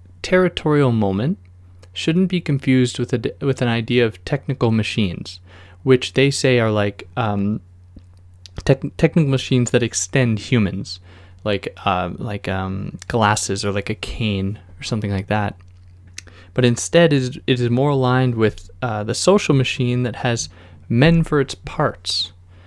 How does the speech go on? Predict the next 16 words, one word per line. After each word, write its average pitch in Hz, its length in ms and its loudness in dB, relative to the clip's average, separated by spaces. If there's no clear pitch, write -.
So - 120 -2
this, - 420 0
and 139 120 6
this 147 100 4
is - 60 -4
on 131 140 0
page 120 220 0
one 110 140 2
forty-one 101 480 -2
in 113 140 -10
my 107 320 -10
edition. - 440 -4
This 143 160 -2
distinction 139 500 0
is 113 120 -2
important 120 640 0